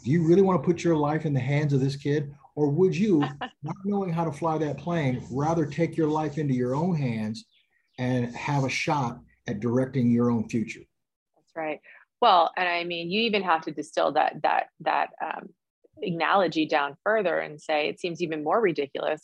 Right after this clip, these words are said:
Speaker 2: when, you know, um, we're not even in a crisis situation that would be, uh,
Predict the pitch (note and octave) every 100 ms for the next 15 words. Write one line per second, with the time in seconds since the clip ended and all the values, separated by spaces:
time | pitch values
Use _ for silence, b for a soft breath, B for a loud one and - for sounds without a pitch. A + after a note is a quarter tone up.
0 | - D#3 D3+ D#3 B B B B _ F#3
1 | F3+ E3 D#3 - D#3+ D3+ C#3+ _ D#3+ F3
2 | B3 C4+ G3+ G3+ F#3 D#3 C#3+ - E3+ E3
3 | E3+ F3 - E3 - E3 E3 - E3 D3+
4 | D#3 D#3 D#3+ D#3 D#3 - B B - D#3+
5 | E3